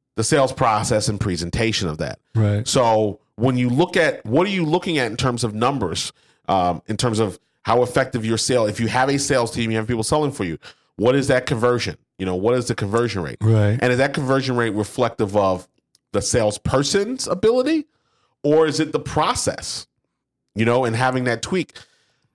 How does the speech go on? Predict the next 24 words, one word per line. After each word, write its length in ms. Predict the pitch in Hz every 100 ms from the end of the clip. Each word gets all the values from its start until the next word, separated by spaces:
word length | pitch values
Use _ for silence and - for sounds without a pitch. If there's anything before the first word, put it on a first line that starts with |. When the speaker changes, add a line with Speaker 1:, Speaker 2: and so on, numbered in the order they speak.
| _
Speaker 1:
Because 400 | - 143 165 143
you'll 200 | 131 180 180
get 240 | 180 -
put 140 | 185 165
in 40 |
that 140 | 156 147
state. 280 | - 214
We've 160 | 156 143
all 160 | 175 208
been 160 | 175
in 80 | 143
that 180 | 131 123
state. 340 | - 254 226
Like, 220 | 135 131 -
maybe 200 | 143 151
something's 340 | 151 143 139
not 180 | 135 -
clicking. 340 | - - 160
You're 140 | 135 127
like, 280 | 120 117 - _ _ _ _ _ -
"Maybe 300 | 92 147 247
I'm 140 | 294
not 220 | 302 277
good." 380 | 160 180 330 -